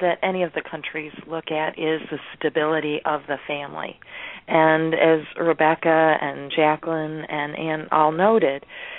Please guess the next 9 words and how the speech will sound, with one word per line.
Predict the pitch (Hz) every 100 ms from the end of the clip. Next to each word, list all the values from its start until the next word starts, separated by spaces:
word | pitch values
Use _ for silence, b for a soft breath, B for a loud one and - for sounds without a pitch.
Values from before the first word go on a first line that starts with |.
| B -
that | 180 180 - -
that | 240 254
really | 220 214 196 175
is | 160 -
the, | - 156
the | 160
critical | - 165 156 151
piece. | - - 147 - - -
And | 170